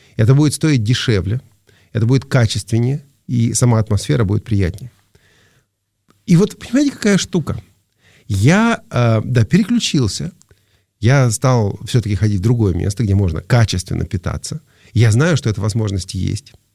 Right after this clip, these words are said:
Я знаю, что это выгоднее и дешевле. Я знаю, что это лучше. Я знаю, что это полезнее. Теперь представьте себе, что,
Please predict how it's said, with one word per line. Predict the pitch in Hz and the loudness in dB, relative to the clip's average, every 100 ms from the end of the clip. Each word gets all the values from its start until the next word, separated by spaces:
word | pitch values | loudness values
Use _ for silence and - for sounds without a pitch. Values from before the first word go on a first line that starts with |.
| _ - - | _ -20 -2
Я | 120 117 | 2 4
знаю, | 127 151 185 | 4 4 2
что | 165 - _ 123 117 - | 0 -4 _ 0 0 0
это | - 135 120 107 - - | -2 0 2 -2 -4 -14
выгоднее | - 107 117 107 101 113 | -4 0 2 2 0 0
и | |
дешевле. | 110 - 104 85 107 - - - - | 0 -2 -4 -4 -4 -6 -12 -20 -2
Я | 107 | 2
знаю, | 117 170 | 4 2
что | - | 0
это | 131 135 | -2 0
лучше. | 131 107 - | 0 -2 -2
Я | 107 | -2
знаю, | 87 98 | -2 -2
что | - | -2
это | 131 | -2
полезнее. | 151 185 135 82 71 - - _ _ _ | 0 2 2 0 -8 -16 -20 _ _ _
Теперь | - 117 180 98 - _ _ _ _ _ | -6 2 2 2 -4 _ _ _ _ _
представьте | - 95 208 220 170 | -8 -2 0 0 -2
себе, | 143 139 104 | 0 2 0
что, | - 98 | 0 -4